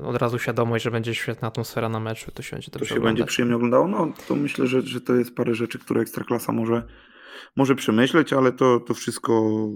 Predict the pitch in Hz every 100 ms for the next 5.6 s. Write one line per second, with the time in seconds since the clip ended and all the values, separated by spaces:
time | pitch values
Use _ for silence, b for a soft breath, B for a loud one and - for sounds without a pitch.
0 | - 117 110 101 117 110 107 98 110 117
1 | 107 123 117 110 120 117 120 B B B
2 | B B 127 127 127 127 120 120 - 127
3 | 120 - 123 123 123 113 120 117 117 120
4 | 120 120 117 117 113 117 - 117 101 107
5 | 110 104 104 - 107